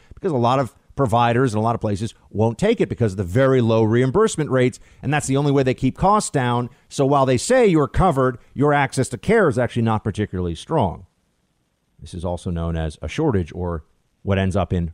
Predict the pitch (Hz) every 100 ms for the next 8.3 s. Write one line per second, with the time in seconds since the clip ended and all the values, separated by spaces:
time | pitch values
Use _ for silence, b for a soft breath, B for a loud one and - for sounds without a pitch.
0 | - 127 170 - 92 71 - _ _ _
1 | _ - 90 92 135 123 95 80 73 -
2 | - _ _ _ _ _ _ _ _ _
3 | _ _ _ - 110 107 - 92 147 -
4 | - 208 226 196 180 160 160 151 - 156
5 | 247 - 139 107 95 104 98 92 110 104
6 | 95 117 180 117 104 135 - 113 110 101
7 | 107 98 104 117 120 101 - 170 - 101
8 | 92 87 80